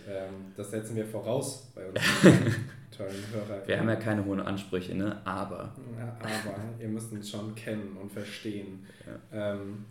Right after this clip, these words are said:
Speaker 1: Christoph, wollen wir uns irgendwie noch Recherchewörter geben für nächste Woche?
Speaker 2: Ah, Nils, ähm,
Speaker 1: Wollen wir nicht.
Speaker 2: Nee, wollen wir nicht.
Speaker 1: Ich dachte, ich gebe dir noch ein letztes Mal etwas Weihnachtliches, da, äh,
Speaker 2: Echt?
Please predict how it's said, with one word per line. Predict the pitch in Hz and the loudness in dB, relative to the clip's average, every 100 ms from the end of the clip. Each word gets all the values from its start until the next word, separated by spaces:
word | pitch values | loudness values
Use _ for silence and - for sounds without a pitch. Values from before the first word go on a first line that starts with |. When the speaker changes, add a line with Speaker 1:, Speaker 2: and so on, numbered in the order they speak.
| - | -4
Speaker 1:
Christoph, | 160 165 - | -2 -2 -2
wollen | 107 117 | -2 -2
wir | 113 | -2
uns | 107 | -4
irgendwie | 110 104 | -6 -8
noch | 104 104 | -10 -10
Recherchewörter | 107 - 107 104 92 90 90 | -12 -12 -12 -12 -12 -14 -14
geben | 95 - | -16 -18
für | 95 | -16
nächste | 95 110 - - | -18 -16 -18 -18
Woche? | - 104 | -14 -12
Speaker 2:
Ah, | 104 113 113 117 113 110 104 101 104 | -10 -8 -6 -6 -8 -10 -14 -16 -14
Nils, | 104 104 - - - - | -14 -16 -18 -20 -14 -10
ähm, | 98 98 98 95 | -8 -6 -8 -8
Speaker 1:
Wollen | 95 101 | -10 -12
wir | 95 | -12
nicht. | 95 95 - _ - - - | -14 -16 -20 _ -20 -16 -2
Speaker 2:
Nee, | 104 107 110 | 2 2 0
wollen | 98 98 | -2 -2
wir | |
nicht. | 101 98 - - | -4 -4 -8 -12
Speaker 1:
Ich | - | -4
dachte, | 123 127 - | -4 -4 -4
ich | 123 110 120 | -4 -4 -4
gebe | 113 | -6
dir | 113 | -4
noch | 113 113 | -4 -4
ein | 113 | -4
letztes | 113 107 - - | -4 -6 -10 -8
Mal | 104 107 107 | -6 -6 -8
etwas | 110 113 - | -10 -12 -6
Weihnachtliches, | 101 113 - - 95 98 110 - | -6 -6 -10 -10 -12 -10 -12 -12
da, | 92 92 92 92 | -12 -10 -10 -10
äh, | 95 123 | -6 -6
Speaker 2:
Echt? | - | -6